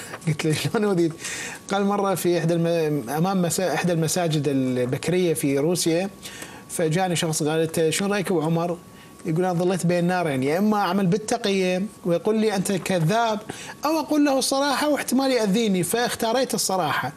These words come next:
فقلت: "لا، إحنا نقول عمر كافر". قال: "أنت تقول عمر كافر؟" قلت له: "إحنا نقول عمر كافر بناء على الروايات التالية". فيقول: "صار مضارب وضربني وضربته". <laughs> انتهى، انتهت المسألة، بس ما وصلت للقتل. المهم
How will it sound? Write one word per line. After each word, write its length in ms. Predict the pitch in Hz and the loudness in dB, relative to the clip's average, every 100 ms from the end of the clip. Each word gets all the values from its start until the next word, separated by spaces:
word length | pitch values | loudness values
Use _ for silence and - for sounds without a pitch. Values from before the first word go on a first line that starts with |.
| - - - - | -12 -16 -14 -8
فقلت: 400 | 226 302 285 262 | -4 0 0 2
"لا، 140 | 247 | 0
إحنا 200 | 156 208 | 0 0
نقول 180 | 208 214 | 0 0
عمر 260 | 175 202 196 | 0 0 0
كافر". 460 | - 160 - 123 - - - - - | -2 -2 -2 -8 -10 -20 -20 -20 -6
قال: 80 | 196 | -4
"أنت 140 | 220 269 | -2 0
تقول 220 | 240 240 | 2 2
عمر 200 | 240 233 | 2 0
كافر؟" 300 | 262 254 262 | 0 0 0
قلت 220 | 180 160 | -2 -2
له: 80 | 151 | -2
"إحنا 180 | - 185 | -2 -2
نقول 160 | 196 | 0
عمر 200 | 196 202 | 0 -2
كافر 380 | - 202 220 262 | -2 -4 -2 -2
بناء 340 | 214 208 226 | -2 -2 -2
على 180 | 208 208 | -4 -4
الروايات 520 | 196 180 170 196 208 | -2 -2 -2 -2 -6
التالية". 460 | - - 120 120 123 - - - - - - - - - - - - - - - | -8 -6 -4 -4 -6 -10 -18 -18 -20 -20 -20 -20 -20 -18 -16 -16 -12 -12 -12 -14
فيقول: 840 | - - 180 185 185 180 185 208 285 | -8 0 2 2 2 2 2 2 2
"صار 240 | 285 285 | 2 2
مضارب 520 | 269 240 262 320 302 202 | 2 2 2 2 2 2
وضربني 580 | 185 170 196 254 240 | 2 2 2 2 2
وضربته". 680 | 240 185 214 220 196 208 220 - | 2 2 0 -2 -2 0 0 0
<laughs> 140 | - 208 | -2 0
انتهى، 480 | 190 - 226 214 | 0 0 0 2
انتهت 640 | 180 180 160 180 185 196 190 | 2 4 2 0 0 0 2
المسألة، 460 | 170 165 180 160 156 - - | 2 2 2 0 -2 -8 -2
بس 140 | 233 269 | 0 2
ما 140 | 262 | 2
وصلت 280 | 226 196 196 | 2 0 0
للقتل. 420 | 170 165 - 135 - - - 233 | 0 -2 -4 -6 -8 -14 -8 -2
المهم 500 | 254 311 302 247 | 2 2 2 0